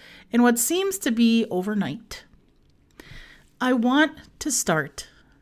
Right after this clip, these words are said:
by introducing myself again with a simple hello.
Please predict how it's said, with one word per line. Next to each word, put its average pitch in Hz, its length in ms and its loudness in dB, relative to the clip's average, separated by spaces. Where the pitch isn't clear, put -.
by 202 120 0
introducing 185 600 -6
myself - 440 -12
again - 420 -16
with 190 120 -4
a 196 40 -2
simple 240 520 0
hello. 247 380 -2